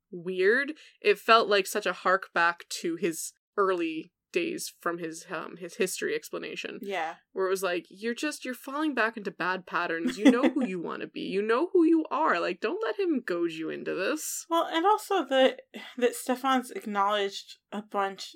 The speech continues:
Speaker 2: that he's a weak vampire
Speaker 1: Mm-hmm.
Speaker 2: and that Damon
Speaker 1: But
Speaker 2: can
Speaker 1: Damon's
Speaker 2: own
Speaker 1: fucking
Speaker 2: his
Speaker 1: powerful.
Speaker 2: ass, <laughs> like, up and
Speaker 1: Yeah.
Speaker 2: down and sideways. So
Speaker 1: Yeah. And then Damon's like, "What's up, bro? In fact,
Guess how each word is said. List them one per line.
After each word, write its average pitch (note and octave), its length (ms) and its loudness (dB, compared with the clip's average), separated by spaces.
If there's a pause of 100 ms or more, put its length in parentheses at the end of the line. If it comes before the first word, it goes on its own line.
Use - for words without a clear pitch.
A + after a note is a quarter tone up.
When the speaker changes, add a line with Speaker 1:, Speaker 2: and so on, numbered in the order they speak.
(120)
Speaker 2:
that F#3+ 160 -2
he's G3+ 280 -8
a F#3 180 -8
weak A3+ 320 -14
vampire C#4 680 0 (220)
Speaker 1:
Mm-hmm. G#3 160 -4
Speaker 2:
and G#3+ 200 -4
that G3+ 260 4 (180)
Damon A3+ 520 -4 (200)
Speaker 1:
But F#3+ 120 4
Speaker 2:
can A#3 80 4
Speaker 1:
Damon's D4 260 8
Speaker 2:
own G#3+ 100 4 (140)
Speaker 1:
fucking F#3 80 2
Speaker 2:
his A3+ 100 4
Speaker 1:
powerful. F#3 240 8 (240)
Speaker 2:
ass, C#4+ 220 -2
<laughs> - 40 -20
like, - 300 2
up C4 240 6
and A3+ 200 0
Speaker 1:
Yeah. F#3 140 6
Speaker 2:
down B3 260 8
and G#3 180 -6
sideways. C4+ 760 0 (760)
So A#3+ 240 6
Speaker 1:
Yeah. G#3+ 220 4 (260)
And A#3 100 6
then C4+ 160 6
Damon's G3+ 340 6
like, F#3+ 240 6 (480)
"What's G#3+ 320 8
up, A#3 200 4
bro? F#3 260 4
In G3 160 2
fact, G3+ 280 4